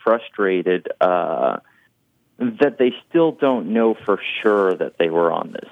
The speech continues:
list. You know, a lot of people think they weren't hired for various positions, um, especially, you know, there's a lot of, I've heard a lot of stories from veteran teachers who kind of towards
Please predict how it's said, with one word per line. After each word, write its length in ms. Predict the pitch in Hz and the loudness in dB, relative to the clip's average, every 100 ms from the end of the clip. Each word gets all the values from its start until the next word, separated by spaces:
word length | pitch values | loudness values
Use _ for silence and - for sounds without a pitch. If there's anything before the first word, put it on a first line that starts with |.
| - | -12
list. 160 | - - - - - | -10 -10 -12 -14 -2
You 80 | 113 | 2
know, 200 | 104 - | 2 2
a 140 | 104 | 0
lot 320 | 107 117 117 | 0 0 0
of 100 | 110 | -4
people 300 | - 110 87 - - | -8 -6 -6 -6 -4
think 220 | 104 95 | -4 -4
they 140 | - 90 | -2 0
weren't 300 | 92 92 - | 0 0 -2
hired 540 | 85 85 82 82 - - | -2 0 0 -2 -6 -4
for 220 | 98 85 | -2 0
various 400 | 82 92 87 85 - | 0 0 0 -2 -6
positions, 640 | - 85 87 85 - - - - - | -6 -2 -2 -2 -6 -4 -6 -8 -4
um, 300 | 98 92 - | -2 -2 -2
especially, 580 | 107 - 139 - 92 - | -4 -2 -2 -2 -6 -2
you 100 | 120 | 0
know, 100 | 107 | 2
there's 200 | 95 95 | 0 0
a 40 | |
lot 280 | 101 98 95 | 0 0 0
of, 120 | 95 - _ _ _ _ _ - | -2 -6 _ _ _ _ _ -8
I've 80 | 113 | -2
heard 160 | 135 | 0
a 40 | 107 | 0
lot 360 | 101 101 101 | 0 0 0
of 80 | 90 - | -6 -8
stories 380 | - 87 80 - | -2 0 0 -6
from 160 | - 90 | -12 -4
veteran 440 | 92 95 104 92 | -2 0 -2 -4
teachers 500 | - 82 - 85 80 - | -8 -10 -8 -6 -6 -4
who 120 | 90 | -4
kind 240 | 80 92 85 | -2 -4 -4
of 120 | 80 | -6
towards 320 | - 95 92 | -4 0 0